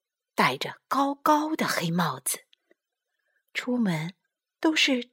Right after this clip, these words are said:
躲躲闪闪的。第一个强盗有一支喇叭枪，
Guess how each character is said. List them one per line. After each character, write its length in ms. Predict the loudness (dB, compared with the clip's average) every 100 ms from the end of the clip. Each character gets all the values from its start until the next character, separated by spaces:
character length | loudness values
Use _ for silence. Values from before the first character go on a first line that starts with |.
| _
躲 260 | 0 2 0
躲 140 | 2
闪 280 | 4 4 6
闪 280 | 6 6 0 -2
的。 240 | -2 -2 _ _ _ _ _ _ _ _ _ _ _ _ _ _ _ _ _ _ _ _ _ _ _ _
第 240 | -2 -2
一 80 | -4
个 140 | -6 -6
强 260 | -4 -6 -2
盗 260 | -2 -2 -8 _ _ _ _ _ _ _
有 180 | -2 -2
一 140 | -4 -4
支 380 | 0 0 0 -4 _ _ _
喇 420 | 4 6 6 2 -2
叭 180 | 0
枪， 440 | 0 2 2 2